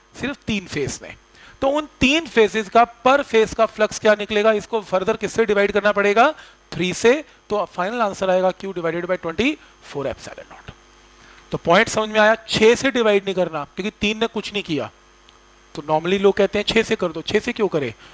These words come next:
अगर छह से कर दिया, इसका मतलब flux सबका बराबर है। बोलो, ये क्यू charge है,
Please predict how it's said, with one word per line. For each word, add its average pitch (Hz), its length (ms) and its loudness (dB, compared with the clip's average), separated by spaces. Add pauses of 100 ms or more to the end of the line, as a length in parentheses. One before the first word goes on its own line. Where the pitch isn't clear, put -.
(140)
अगर 151 140 0
छह 175 200 4
से 220 140 4
कर 208 160 4
दिया, 220 160 4
इसका 202 300 2
मतलब 202 160 -2
flux 214 320 0
सबका 247 400 2 (400)
बराबर 143 380 -4
है। - 140 -16 (460)
बोलो, 127 180 -16 (1800)
ये 180 120 4
क्यू 202 220 -4
charge 190 320 2
है, 214 100 -6